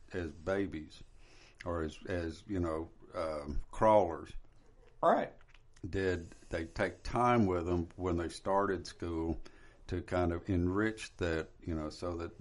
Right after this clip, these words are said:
Speaker 1: they knew what was going on with the child and also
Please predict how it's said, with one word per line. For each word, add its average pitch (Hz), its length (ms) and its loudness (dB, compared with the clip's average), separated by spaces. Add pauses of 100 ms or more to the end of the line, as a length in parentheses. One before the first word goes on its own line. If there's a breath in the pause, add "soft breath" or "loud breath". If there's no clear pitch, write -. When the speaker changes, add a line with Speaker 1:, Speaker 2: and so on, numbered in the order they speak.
Speaker 1:
they 107 240 2
knew 104 260 4
what 95 200 2
was 92 160 -2
going 92 320 2
on 98 200 2
with 92 160 -2
the 92 100 -6
child 92 500 2
and 85 160 2
also 92 560 2